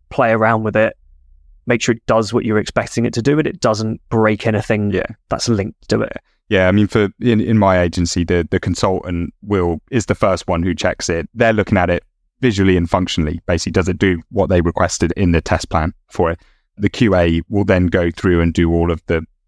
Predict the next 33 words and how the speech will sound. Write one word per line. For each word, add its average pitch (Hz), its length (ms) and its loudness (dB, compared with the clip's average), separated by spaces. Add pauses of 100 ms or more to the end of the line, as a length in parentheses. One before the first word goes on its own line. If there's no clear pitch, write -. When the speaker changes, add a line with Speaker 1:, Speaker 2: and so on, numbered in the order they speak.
(100)
Speaker 2:
device 90 320 0
browser 85 320 0
combinations 85 640 0
that 92 80 -4
we've 87 160 -4
set - 220 -2
that 90 220 -2
test - 300 -2
up 85 160 0 (340)
for. 92 380 0 (800)
They're, 135 180 0
they're 131 200 2
professional 143 520 0
breakers 104 840 0
of 98 200 -8
tests. - 520 -6 (280)
If 120 140 -2
it 143 120 -2
can 151 300 2
be 117 100 0
broken, 107 380 0
they'll 101 240 2
Speaker 1:
Yeah. 120 200 2
Speaker 2:
find 110 220 2
a 95 40 -2
way. 85 200 -6
Speaker 1:
That's - 220 -14
pretty 113 120 -2
much 110 160 -6
Speaker 2:
You 107 60 -8
know, 113 80 0
Speaker 1:
it. 101 60 -6
Speaker 2:
that, 113 220 0